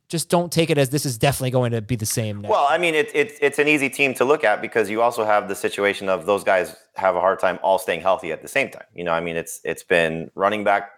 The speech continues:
Speaker 2: roulette. It's been Debo's missed time aside from his contract year. Ayuk is, you know, doghouse, not doghouse. Kittle's missed time as well.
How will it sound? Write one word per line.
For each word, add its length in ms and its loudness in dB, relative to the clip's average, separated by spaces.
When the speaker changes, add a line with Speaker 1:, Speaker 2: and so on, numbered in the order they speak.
Speaker 2:
roulette. 380 0
It's 160 -12
been 420 -6
Debo's 340 2
missed 300 0
time 260 0
aside 340 0
from 480 -2
his 160 -8
contract 520 0
year. 440 -4
Ayuk 360 -4
is, 320 -4
you 60 -12
know, 120 -4
doghouse, 520 0
not 220 0
doghouse. 480 0
Kittle's 500 0
missed 240 -10
time 240 0
as 160 -6
well. 360 2